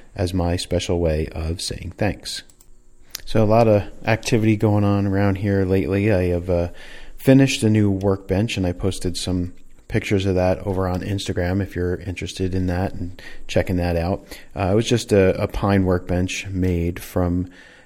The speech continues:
uh, what were essentially leftover boards and beams, uh, from building the log cabin. So,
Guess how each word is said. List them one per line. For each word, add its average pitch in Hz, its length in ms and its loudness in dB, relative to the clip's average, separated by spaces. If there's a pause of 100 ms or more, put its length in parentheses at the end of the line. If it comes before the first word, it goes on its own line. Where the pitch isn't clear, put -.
(160)
uh, 95 160 4
what 117 180 8
were 113 160 6
essentially 104 500 4
leftover 95 800 4 (240)
boards 92 680 0
and 87 320 -2
beams, 92 560 0 (460)
uh, 85 180 -2
from 92 240 0
building 87 460 2
the 80 260 -2
log 95 300 4
cabin. 76 480 -6
So, - 320 -4